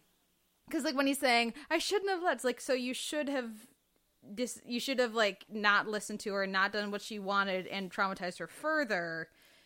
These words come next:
is what you should have, you know, like, I th-, I thought that they actually sold that surprisingly well. 'Cause when I found out that he act-,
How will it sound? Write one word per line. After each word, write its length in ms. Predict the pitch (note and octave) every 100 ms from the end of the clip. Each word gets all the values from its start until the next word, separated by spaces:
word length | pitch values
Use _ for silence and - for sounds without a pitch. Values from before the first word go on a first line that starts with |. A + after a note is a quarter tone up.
| _ _
is 100 | -
what 120 | G3+ A3+
you 60 |
should 200 | - C4
have, 160 | A#3+ -
you 80 | B3
know, 60 |
like, 140 | A3 A3 -
I 80 | B3
th-, 120 | D4 -
I 40 |
thought 160 | D4 C4+
that 120 | B3
they 120 | A#3+
actually 460 | A3 - A3+ G3+ - _ _ _
sold 260 | - B3+ A3
that 120 | G#3+
surprisingly 400 | G3+ A#3 A3 G#3
well. 160 | G3 F3+
'Cause 140 | A#3+
when 120 | A#3
I 60 | C#4
found 240 | C#4 C#4
out 160 | D4 C#4+
that 140 | G#3+
he 160 | - C4
act-, 260 | A#3+ A#3